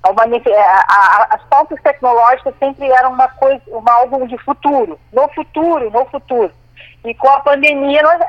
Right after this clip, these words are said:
foi necessário trazer esse futuro pro presente, né? E, e aí sim, é,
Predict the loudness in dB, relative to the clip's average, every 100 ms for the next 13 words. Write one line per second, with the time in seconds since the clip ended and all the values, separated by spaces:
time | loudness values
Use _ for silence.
0 | -8 _ -6 -2 0 -2 -2 -2 0 -2
1 | 0 -2 0 0 -2 -4 -12 -20 -14 -4
2 | -4 -4 -8 -2 -2 0 -2 -2 -10 -18
3 | -20 _ _ -20 -20 _ -6 -2 0 0
4 | -2 -14 -18 -8 -4 0 2 0 -2 -4
5 | -4 0 0 0 -6 -4 -4 -6 -10 -4
6 | -2 0